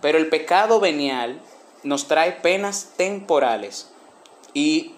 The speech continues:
su castigo tiene un límite. Y eso es lo que se paga en el purgatorio, las penas temporales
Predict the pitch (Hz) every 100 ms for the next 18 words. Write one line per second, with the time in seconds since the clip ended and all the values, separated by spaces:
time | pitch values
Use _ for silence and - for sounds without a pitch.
0 | - - - - - 151 151 143 180 170
1 | 151 147 151 156 151 156 127 - - -
2 | - - - - - - - - - -
3 | - - - - 143 147 175 165 170 156
4 | 147 147 156 170 147 139 131 143 - 113
5 | 113 110 110 110 - 151 180 190 - 147
6 | 143 135 131 180 214 -